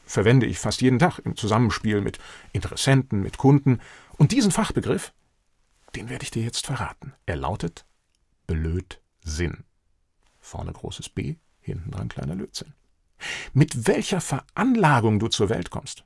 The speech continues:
das sagt doch erstmal überhaupt gar nichts darüber aus, ob dir nachher jemand zuhört oder nicht. Klar, das sagt jetzt natürlich eine der bekanntesten deutschen Sprecherstimmen seit vierunddreißig Jahren im Geschäft. Und überhaupt sagen Menschen mit tollen Stimmen sowas immer.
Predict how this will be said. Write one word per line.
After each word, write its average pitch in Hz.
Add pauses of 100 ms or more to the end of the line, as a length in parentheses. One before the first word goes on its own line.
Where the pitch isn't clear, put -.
(140)
das -
sagt -
doch 180
erstmal -
überhaupt 170
gar -
nichts -
darüber 226
aus, 214
ob -
dir 95
nachher 87
jemand 76
zuhört 139
oder 202
nicht. 262 (520)
Klar, 127 (760)
das -
sagt 131
jetzt 131
natürlich 127
eine 113
der 107
bekanntesten 127
deutschen 104
Sprecherstimmen 101
seit 98
vierunddreißig 95
Jahren 90
im 87
Geschäft. - (760)
Und 127
überhaupt - (100)
sagen 98
Menschen 104
mit -
tollen 107
Stimmen 113
sowas 110
immer. -